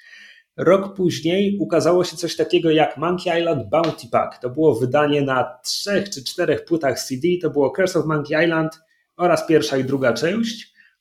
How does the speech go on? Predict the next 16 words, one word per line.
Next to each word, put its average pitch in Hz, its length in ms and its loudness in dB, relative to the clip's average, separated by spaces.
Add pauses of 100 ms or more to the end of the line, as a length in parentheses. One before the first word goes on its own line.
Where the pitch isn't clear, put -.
(160)
Namówiłem 147 520 4
rodziców, 139 340 2
żeby 123 220 2
mi 117 100 -2
to 117 100 -4
kupili. 160 600 2 (240)
Byłem 104 360 -2
zachwycony 180 580 2
Curse 151 260 0
of 139 60 0
Monkey 143 360 0
Island, 135 240 0
przeszedłem 117 520 0
je 113 60 2
potem 113 320 -6
wielokrotnie. 147 720 2